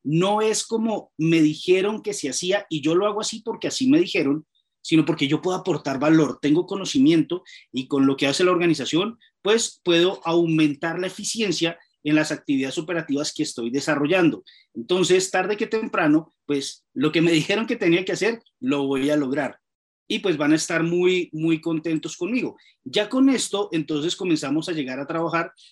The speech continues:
en lo que son los equipos autodirigidos. Y es mi compromiso, realmente mi conocimiento, más lo que me da la empresa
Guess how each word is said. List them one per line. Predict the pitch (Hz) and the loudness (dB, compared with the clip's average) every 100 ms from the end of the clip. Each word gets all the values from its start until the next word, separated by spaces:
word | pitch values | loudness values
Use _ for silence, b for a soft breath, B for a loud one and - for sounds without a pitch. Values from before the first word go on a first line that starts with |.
| _ | _
en | 170 170 | 0 2
lo | 165 | 2
que | 160 | 0
son | 139 165 185 | 0 0 0
los | 190 202 | -2 -4
equipos | 196 185 160 185 - - | -6 -10 -4 -4 -4 -2
autodirigidos. | 165 170 165 160 156 156 - 208 156 - - _ _ - | 2 2 2 6 6 6 2 0 0 -2 -18 _ _ -2
Y | 160 | 2
es | 175 180 | 2 2
mi | 226 | 0
compromiso, | 226 220 185 160 127 151 226 226 - - _ _ _ | 0 -2 -2 -2 0 2 2 0 -4 -10 _ _ _
realmente | - 147 165 180 202 202 208 208 | -2 0 2 0 -2 2 2 2
mi | 165 202 233 | -2 0 0
conocimiento, | 220 208 202 190 180 165 151 143 139 _ _ | 0 0 -2 -4 0 0 0 -4 -10 _ _
más | - 170 185 180 - - _ | -2 0 2 0 -4 -10 _
lo | 127 143 | -2 -2
que | 139 | 0
me | 143 143 | 2 2
da | 156 | 2
la | 175 | 2
empresa | 202 202 196 180 170 | 0 -2 -2 -2 -4